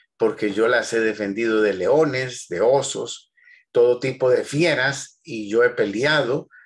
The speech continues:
para defender a las ovejas. De esa misma manera voy a pelear contra el gigante". Y salió con una cauchera,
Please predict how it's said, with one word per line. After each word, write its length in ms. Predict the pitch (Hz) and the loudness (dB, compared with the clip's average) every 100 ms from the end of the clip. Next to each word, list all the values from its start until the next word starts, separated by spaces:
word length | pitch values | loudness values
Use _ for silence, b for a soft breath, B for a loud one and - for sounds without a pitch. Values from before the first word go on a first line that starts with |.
| b | b
para 240 | 113 104 | -2 0
defender 580 | 104 101 98 90 107 165 | 0 -2 -6 -4 0 2
a 100 | 139 | 2
las 200 | 101 92 | 0 -4
ovejas. 320 | 104 107 107 | -2 -2 -2
De 140 | 104 107 | 0 0
esa 180 | 107 123 | 0 -4
misma 280 | 123 120 | -4 -4
manera 400 | 120 117 139 123 | -4 -2 0 0
voy 220 | 110 113 120 | 0 2 2
a 140 | 117 | 0
pelear 560 | 110 98 123 117 87 101 B B B B B _ _ - | -4 -2 -2 -2 -4 -10 B B B B B _ _ -2
contra 720 | 127 123 107 110 107 101 - | 0 0 -2 -2 0 -2 -4
el 160 | 120 104 | -8 -8
gigante". 420 | 101 101 87 - | -6 -4 -4 -6
Y 40 | 131 | -4
salió 420 | 160 180 202 - | -2 0 0 0
con 180 | 165 151 | 0 2
una 300 | 151 143 131 | 2 2 0
cauchera, 760 | 104 98 - 156 123 123 131 | -2 -4 -2 0 2 0 -6